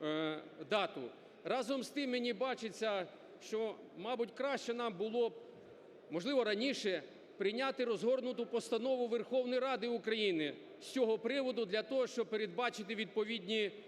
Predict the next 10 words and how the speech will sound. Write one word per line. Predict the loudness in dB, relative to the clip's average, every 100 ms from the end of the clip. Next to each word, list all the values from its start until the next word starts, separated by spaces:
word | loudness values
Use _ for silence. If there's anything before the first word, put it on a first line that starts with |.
| -18 -6 0
е, | 2 0 -4 -10 -12 -16 -6
заходи. | 0 4 4 4 -2 -2 -4 -6 -18 -18 -4
І, | 0
можливо, | 2 2 2 2 4 4 2 0
я | 0 2 2
звертаюсь | 0 0 2 0 0 -2
до |
ініціаторів | -2 -2 -2 -4 -2 -4 -4
цього | -2 0
документа, | 0 0 2 2 2 -2